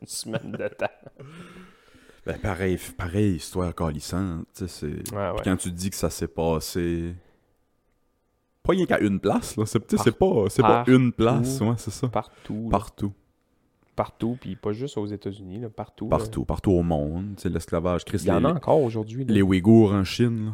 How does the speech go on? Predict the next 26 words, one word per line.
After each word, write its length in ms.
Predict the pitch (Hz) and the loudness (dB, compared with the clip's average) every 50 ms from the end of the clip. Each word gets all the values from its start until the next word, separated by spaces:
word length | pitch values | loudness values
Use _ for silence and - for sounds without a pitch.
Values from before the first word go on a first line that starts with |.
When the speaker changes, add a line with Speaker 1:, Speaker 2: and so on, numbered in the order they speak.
| 104 | -4
Speaker 2:
Je 60 | - 107 | -2 -2
sais 60 | 107 | 0
pas 40 | 107 | 0
Speaker 1:
affaire. 120 | 104 104 | 0 2
Speaker 2:
si 40 | 104 98 | 2 2
c'est 60 | 92 | 2
le 60 | 92 | 2
même 140 | 92 92 95 | 2 0 0
que 80 | 92 | -2
tu 120 | 90 - - | -6 -6 -4
prononces 380 | - 104 95 92 87 87 - | -4 -2 -2 -2 -2 -4 -4
ça, 160 | - - 98 92 | -2 0 0 0
là, 140 | 117 131 | 0 0
mais 380 | 131 113 101 92 85 85 87 87 90 - _ - - - _ _ _ _ _ _ _ _ - - | 0 0 -2 -2 -2 -4 -4 -6 -8 -12 _ -20 -20 -20 _ _ _ _ _ _ _ _ -8 -6
les, 100 | 87 - | -6 -6
Speaker 1:
J'ai 40 | |
Speaker 2:
c'est 140 | - 110 110 | -4 -4 -2
les, 200 | 92 92 87 87 | 0 2 2 2
c'est 140 | 85 - 104 | 2 0 -2
les 100 | 87 85 | -2 -2
Chinois 340 | - - 107 98 98 95 95 | 0 0 2 2 4 2 2
musulmans. 540 | 95 92 92 90 95 92 92 90 90 95 110 127 - - | 2 2 2 2 0 0 0 0 -2 -4 -8 -8 -4 -4
Speaker 1:
Ouais. 100 | 120 - - _ _ _ _ _ _ _ _ _ _ _ _ _ - | -4 -4 -4 _ _ _ _ _ _ _ _ _ _ _ _ _ -20
Je 80 | - - | -8 -4
sais 60 | - | -2
même, 240 | 113 127 139 143 135 | 0 0 0 0 -4